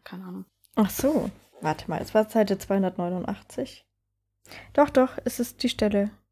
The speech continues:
Speaker 2: Aber Staubfinger sagt's zu Farid, weil Farid da, glaub ich, eine Katze gerade streichelt.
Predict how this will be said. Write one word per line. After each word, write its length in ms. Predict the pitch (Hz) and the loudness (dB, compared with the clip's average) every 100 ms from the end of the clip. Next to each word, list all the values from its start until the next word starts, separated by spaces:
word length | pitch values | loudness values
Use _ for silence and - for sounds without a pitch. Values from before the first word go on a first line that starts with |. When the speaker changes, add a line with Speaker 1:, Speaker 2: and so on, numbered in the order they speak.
| _ _ _ - | _ _ _ 6
Speaker 2:
Aber 300 | 226 220 - | 8 8 6
Staubfinger 520 | - 240 233 240 220 | 4 6 6 6 4
sagt's 360 | 208 202 202 - | 4 2 0 -4
zu 80 | 202 | -6
Farid, 580 | - 196 202 190 185 - - _ _ _ | 0 0 0 -2 -4 -10 -16 _ _ _
weil 140 | 208 | 2
Farid 560 | 202 202 202 214 214 - - | 4 4 6 2 0 -12 -8
da, 360 | - 190 185 190 - _ _ _ - | 0 2 2 -2 -8 _ _ _ -8
glaub 180 | - 196 | -4 -4
ich, 80 | - | -4
eine 100 | 196 | -6
Katze 280 | - - 202 | -6 -6 -4
gerade 260 | 180 180 | -2 -2
streichelt. 560 | 208 - 202 202 226 - | -6 -4 -4 -4 -10 -14